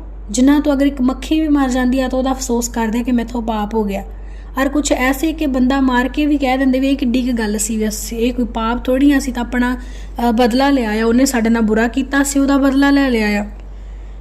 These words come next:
ਹੁਣ ਅਸੀਂ ਕਿਸ ਕੈਟਾਗਰੀ 'ਚ ਆਉਂਦੇ ਆ, ਪਹਿਲਾਂ ਆਪਣੇ ਆਪ ਨੂੰ ਜੱਜ ਕਰੋ। ਫਸਟ ਕਿ ਅਸੀਂ ਗੁਨਾਹ ਕੀਤੇ, ਅਸੀਂ ਤੌਬਾ ਕਰ ਲਈਏ,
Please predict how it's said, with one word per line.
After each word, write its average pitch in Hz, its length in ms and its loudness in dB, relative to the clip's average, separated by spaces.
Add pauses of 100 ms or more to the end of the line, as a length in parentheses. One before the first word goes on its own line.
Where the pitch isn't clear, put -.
(320)
ਹੁਣ 294 220 6 (160)
ਅਸੀਂ 320 240 2
ਕਿਸ 311 240 -2
ਕੈਟਾਗਰੀ 269 460 2
'ਚ 262 100 0
ਆਉਂਦੇ 254 220 2
ਆ, 262 40 0
ਪਹਿਲਾਂ 254 240 0
ਆਪਣੇ 240 200 2
ਆਪ 220 180 -2
ਨੂੰ 220 140 0
ਜੱਜ 202 260 -2
ਕਰੋ। 196 280 -6 (600)
ਫਸਟ 285 380 0 (340)
ਕਿ 269 140 4
ਅਸੀਂ 277 220 0
ਗੁਨਾਹ 240 300 4
ਕੀਤੇ, 254 420 -2
ਅਸੀਂ 240 200 -2
ਤੌਬਾ 214 320 -2
ਕਰ 202 180 -4
ਲਈਏ, 185 240 -6